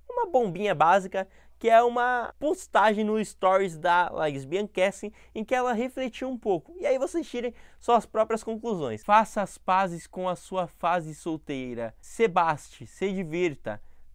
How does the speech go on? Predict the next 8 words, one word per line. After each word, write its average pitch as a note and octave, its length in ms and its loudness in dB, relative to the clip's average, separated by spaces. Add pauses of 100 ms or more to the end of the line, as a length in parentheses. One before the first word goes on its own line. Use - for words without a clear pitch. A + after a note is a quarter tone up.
(140)
Tenha G#3+ 260 -2
boas F3 320 -4
amigas, D#3 580 -8
pra E3 260 -2
não F#3 160 -6
sair F3+ 320 -6
por F3+ 240 -8
aí D#3+ 320 -4